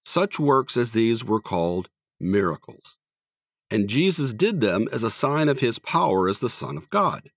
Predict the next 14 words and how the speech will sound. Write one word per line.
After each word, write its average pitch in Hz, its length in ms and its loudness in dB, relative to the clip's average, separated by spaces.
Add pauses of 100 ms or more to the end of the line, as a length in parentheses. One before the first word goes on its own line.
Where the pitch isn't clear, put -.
(960)
When 147 160 2
the 143 100 4
disciples 208 680 0
saw 185 340 2
this 160 240 0
miracle, 127 640 2 (500)
they 110 120 2
believed 139 500 0
in 165 140 2
Jesus 131 640 0
more 123 500 2
fully 117 460 0
than 107 240 0
before. 80 560 -6